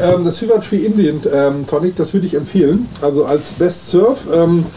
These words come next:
ist das, glaub ich, ein, ähm, ganz guter, ähm, ganz guter Ersatz. Jetzt kostet der Gin aber auch nicht so viel und der einfache Trick ist dann, du machst einfach die, ähm,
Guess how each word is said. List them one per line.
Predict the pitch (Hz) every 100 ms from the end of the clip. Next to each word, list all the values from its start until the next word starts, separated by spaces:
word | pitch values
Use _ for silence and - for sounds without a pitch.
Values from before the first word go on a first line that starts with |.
| - - - -
ist | -
das, | 165 -
glaub | 160
ich, | 170 180
ein, | 160 151
ähm, | 143 147 147 147 127 135
ganz | 143 143
guter, | - 180 175 156 147 131 135
ähm, | 135 131 139
ganz | 131 -
guter | 147
Ersatz. | 127 156 180
Jetzt | 151 -
kostet | 240 240 214
der | 156
Gin | 135 139
aber | 131 -
auch | -
nicht | 143
so | 135
viel | 131 170 208
und | 156 160 165 - - - - -
der | -
einfache | 180 202 185 175
Trick | 170 208 208
ist | 185 196
dann, | 165
du |
machst | 156 165 -
einfach | 151 156 170 160 -
die, | 165 147 147
ähm, | 143 135 139 139 135